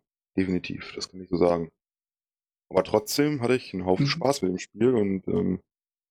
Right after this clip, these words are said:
Speaker 1: habe mich an den Szenerien ergötzt, weil das hat wieder,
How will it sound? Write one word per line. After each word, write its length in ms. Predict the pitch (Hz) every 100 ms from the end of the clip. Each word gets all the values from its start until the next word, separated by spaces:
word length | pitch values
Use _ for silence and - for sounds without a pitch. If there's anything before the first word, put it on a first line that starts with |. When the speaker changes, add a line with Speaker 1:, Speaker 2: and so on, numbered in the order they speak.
| _ _ -
Speaker 1:
habe 120 | 104
mich 180 | 104 101
an 60 |
den 180 | 98 98
Szenerien 560 | - 101 98 101 123 87
ergötzt, 480 | 87 92 92 - 92
weil 100 | 90
das 160 | 90
hat 120 | -
wieder, 320 | 101 107 101